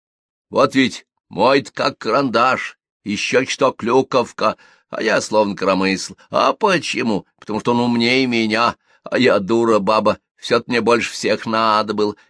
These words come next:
Как сейчас помню, дергаем лена перегонки. Справа соседка Наталья, слева Матрена Никитична, а я посредине гоню. А ты знаешь, что это за работа?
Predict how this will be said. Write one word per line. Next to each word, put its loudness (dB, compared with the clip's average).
Как -2
сейчас -2
помню, 0
дергаем 2
лена 4
перегонки. -2
Справа 0
соседка -2
Наталья, 2
слева 0
Матрена 2
Никитична, -2
а 0
я 2
посредине 0
гоню. 0
А 0
ты 2
знаешь, 2
что -4
это -2
за -6
работа? -2